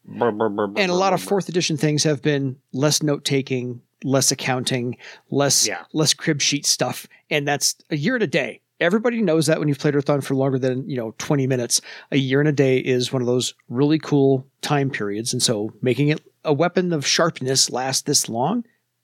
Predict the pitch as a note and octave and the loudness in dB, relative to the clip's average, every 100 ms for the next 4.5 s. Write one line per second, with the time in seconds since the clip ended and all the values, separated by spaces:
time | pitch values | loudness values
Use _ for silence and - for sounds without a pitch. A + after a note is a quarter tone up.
0 | _ G#4 G4 G4+ G#4 F3+ - F3+ G#3 G#3 | _ 0 2 2 2 2 0 0 2 2
1 | - G#3 - - G#2+ F3+ A#3+ F3 G#3 - | 2 2 0 -4 -2 2 4 4 0 -4
2 | F3+ G#3 G#3+ B3+ - A2 C#3 C3+ - D#3 | -4 0 2 0 -2 -4 -6 -6 -4 -2
3 | D3+ F3 F3+ G3+ F#3+ - - - - - | -2 0 2 4 4 2 -8 -14 -14 -6
4 | - C3+ C3 B2+ B2 | 0 2 2 0 -4